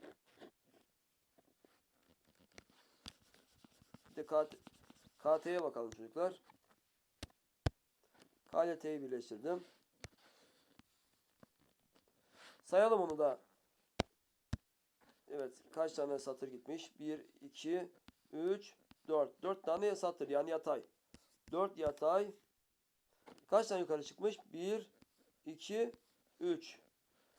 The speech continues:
Bakın bu dört, üç çocuklar. Görüyor musunuz? Bu doğru çocuklar o zaman. Dört yukarı, yani dört yat-, e, dört yatay,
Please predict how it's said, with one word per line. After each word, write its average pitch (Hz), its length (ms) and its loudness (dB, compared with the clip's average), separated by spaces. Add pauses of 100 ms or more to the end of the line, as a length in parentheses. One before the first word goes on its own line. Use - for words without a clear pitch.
(440)
Bakın 202 240 0
bu 233 120 -4
dört, 262 260 10
üç 214 100 -10
çocuklar. 185 460 -2 (1600)
Görüyor 240 240 4
musunuz? 143 440 -6 (3500)
Bu 156 100 -4
doğru 240 280 8
çocuklar 233 300 0
o 202 60 4
zaman. - 240 -2 (760)
Dört 233 340 4
yukarı, 208 560 4 (600)
yani 143 220 2
dört 226 240 4
yat-, 185 260 2
e, 160 380 0
dört 214 240 2
yatay, 226 420 4